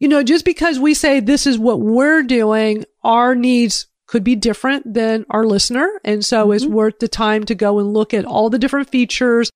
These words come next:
Speaker 1: and the cost to see what fits for what you're trying to do. Just like when you are building your community, you wanna go to where your audience is. You
Speaker 2: Mm-hmm.
Speaker 1: wanna build this based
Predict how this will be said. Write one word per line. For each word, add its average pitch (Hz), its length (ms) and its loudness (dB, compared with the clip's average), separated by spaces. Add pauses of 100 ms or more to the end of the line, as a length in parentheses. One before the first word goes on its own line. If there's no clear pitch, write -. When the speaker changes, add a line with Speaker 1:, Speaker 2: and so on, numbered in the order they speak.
(100)
Speaker 1:
and 220 200 -4
the 254 60 -2
cost 214 540 0
to 226 80 -2
see 208 440 0
what 202 440 -4
fits 226 500 -2
for - 160 -4
what 202 220 0
you're 208 160 -2
trying 202 260 -4
to 185 80 -2
do. 190 260 0 (220)
Just 320 240 0
like 330 260 0
when 277 440 0 (180)
you 254 220 4
are 240 100 2
building 254 300 2
your 247 100 0
community, 262 460 0
you 233 180 2
wanna 254 220 -2
go 240 360 0
to 226 100 0
where 233 520 0 (160)
your 214 140 0
audience 247 560 2
is. 208 280 0 (140)
You 233 140 0
Speaker 2:
Mm-hmm. 247 60 2
Speaker 1:
wanna 302 280 2
build 233 840 0
this 233 320 2
based 240 380 -2